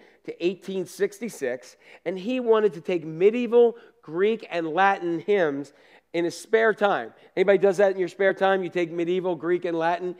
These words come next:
and translate them? But that's what he did, and he wanted to focus really around the ones around the feast of the Christmas ye-, Christmas year. And also,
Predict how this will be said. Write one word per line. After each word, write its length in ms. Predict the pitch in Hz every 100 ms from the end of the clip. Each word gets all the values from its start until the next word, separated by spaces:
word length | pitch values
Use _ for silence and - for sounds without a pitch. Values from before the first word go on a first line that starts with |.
| - -
and 120 | 156
translate 560 | 156 185 180 165 180 170
them? 220 | 190 185 - - -
But 80 | 196
that's 180 | 240
what 100 | 277
he 80 | 262
did, 360 | 170 170 180 202 - -
and 100 | -
he 60 | 208
wanted 220 | 240 269
to 80 | 220
focus 480 | - 220 214 185 -
really 320 | 185 214 185
around 420 | 170 160 156 156
the 80 | 156
ones 320 | 156 170 165
around 280 | 160 160 151
the 80 | 135
feast 600 | - 175 151 - - _ _ _ _ _
of 100 | 135
the 80 | 135
Christmas 380 | - 156 143 139
ye-, 180 | 139 165
Christmas 460 | - 139 123 117
year. 320 | 139 147 104 - - -
And 120 | 185
also, 440 | 240 262 240 220